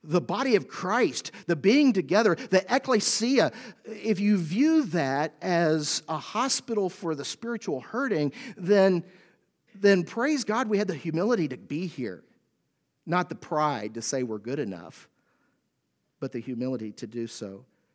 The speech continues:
I pray that Dover Christian Church is a place that will always be a place where everyone can feel welcome and loved and find help with their emptiness as they help others with theirs.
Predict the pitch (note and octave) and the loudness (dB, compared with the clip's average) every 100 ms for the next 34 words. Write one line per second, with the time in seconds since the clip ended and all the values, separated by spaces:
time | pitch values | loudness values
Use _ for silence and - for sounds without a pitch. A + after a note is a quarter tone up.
0 | _ - - - G3+ - G#3+ E3+ A2+ D3+ | _ -20 -18 0 0 2 4 4 2 2
1 | F#3+ A3 A3 F#3+ - D#3 D3 E3 C3 B2+ | 4 2 -2 -6 -4 -6 -4 -4 -4 -6
2 | - C#3+ C3 C3+ - F3 C3+ A2 D3+ C3+ | -6 -6 -6 -8 -6 -2 -2 -2 -4 -4
3 | C3+ - D#3 F3+ G3+ E3+ C3+ A2+ B2+ A#2 | -4 -6 -4 2 2 2 0 -2 -6 -4
4 | G2+ A2 - _ _ - C3 - F#3 F#3 | -4 -8 -12 _ _ -10 -10 -4 0 0
5 | - D#3+ C#3+ F3+ F#3+ B3 A3+ A3 A3 G3+ | 2 0 0 0 2 2 2 0 0 -2
6 | G3+ G3 F3 C#3+ C3+ D3 C#3 C#3+ D3+ C#3+ | -2 -4 -2 -2 -2 -2 -4 -2 -2 -2
7 | C3+ C3 A#2 G#2+ G#2+ A#2+ C#3 A#2+ - D3+ | -2 -6 -6 -8 -10 -10 -6 -6 -6 -8
8 | D3 D#3 E3 D#3 - _ E3 B2+ A#2+ - | -4 -2 -2 -4 -12 _ -4 -2 -4 -10
9 | - - _ C#3+ D3 C#3 - B2+ C#3 C3+ | -20 -20 _ -2 0 0 -6 -8 -4 -4
10 | C3 C#3 C#3 C3+ A#2 G#2+ F#2+ - - - | -4 -4 -4 -4 -6 -6 -6 -6 -4 -6
11 | - _ _ _ _ - B2 A2+ C3 B2+ | -10 _ _ _ _ -10 -8 -6 -4 -4
12 | B2 B2+ - B2 A#2 A2+ A2+ A2 G#2 G#2 | -6 -8 -10 -8 -6 -8 -10 -10 -10 -14
13 | G2 F#2+ - - | -14 -16 -16 -16